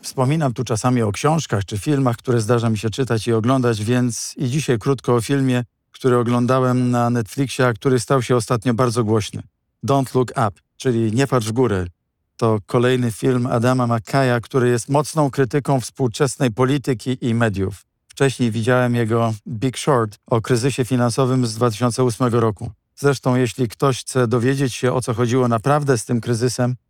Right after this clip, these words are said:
to Big Short naprawdę nieźle to wyjaśnia. Żadnej recenzji czy krytyki Don't Look Up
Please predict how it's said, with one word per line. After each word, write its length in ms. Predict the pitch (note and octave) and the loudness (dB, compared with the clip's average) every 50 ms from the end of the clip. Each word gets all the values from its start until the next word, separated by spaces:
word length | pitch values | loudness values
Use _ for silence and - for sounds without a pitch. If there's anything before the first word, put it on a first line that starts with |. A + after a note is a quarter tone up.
| _ _ _ | _ _ _
to 120 | - B2 | -2 -2
Big 220 | A2 G2+ D3 C3 - | 0 0 -2 -4 -2
Short 400 | - C#3+ C3 B2 A#2+ A2 - - _ _ _ _ _ | 0 2 2 2 0 -2 -8 -18 _ _ _ _ _
naprawdę 560 | - A#2+ - - C3 B2+ A#2 A2 A#2 A#2+ A#2 - - | -2 -2 0 2 0 0 0 0 0 0 -2 -2 -2
nieźle 440 | C3+ C#3 C#3+ C3+ A#2+ G#2 G#2+ A2+ G#2+ | -2 0 0 0 0 0 0 -2 0
to 120 | G2 G#2+ | 0 -2
wyjaśnia. 560 | F#2 G2+ G2+ F#2+ F#2 F2 - - - - - G2 _ _ _ _ _ _ _ | -2 0 0 0 0 0 -4 -8 -10 -12 -12 -14 _ _ _ _ _ _ _
Żadnej 280 | - C3+ C3 C3 B2 A2+ | 0 0 2 2 2 2
recenzji 480 | A#2+ A2+ - D#3 E3+ G3 D3+ B2+ A#2 | 0 0 0 -2 -2 0 0 -2 -4
czy 140 | - - C3 | -2 -4 -6
krytyki 460 | G#2 - C3+ B2+ - C#3+ - - B2 | -2 -2 -4 -2 -4 -6 -4 -4 -2
Don't 280 | A2 C3+ C#3 B2 G2+ - | 0 0 0 0 -2 -4
Look 140 | A#2+ G#2+ - | -4 0 0
Up 140 | C3 C3 | 0 0